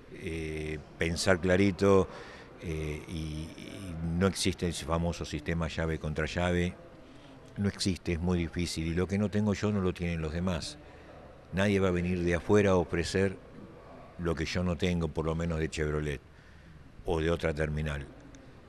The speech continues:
Pongámonos, averigüemos, asesorémonos bien. Nosotros tenemos todo.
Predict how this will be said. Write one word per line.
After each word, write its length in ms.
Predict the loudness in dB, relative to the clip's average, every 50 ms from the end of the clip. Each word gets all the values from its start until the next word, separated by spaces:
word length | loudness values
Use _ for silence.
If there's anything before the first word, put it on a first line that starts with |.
| -20 -20 -20 -20 -20 -8 -4
Pongámonos, 800 | -2 0 0 2 2 2 4 4 4 4 4 4 2 0 -4 -10 -18 -18 -20 -20 -18 -18 -18 -18 -18 -18 -18 -16 -16 -16 -16 -16 -18 -18 -14 -6
averigüemos, 760 | -2 0 2 2 2 2 4 4 4 4 4 2 0 -2 -2 -4
asesorémonos 720 | -4 -4 -4 -2 0 2 4 4 4 2 2 0 -2 0
bien. 280 | 0 2 2 2 0 -2 -6 -10 -8
Nosotros 380 | -8 -2 0 2 4 4 4 4
tenemos 400 | 2 2 2 2 0 0 -2 -2
todo. 260 | -2 -2 -2 -2 -6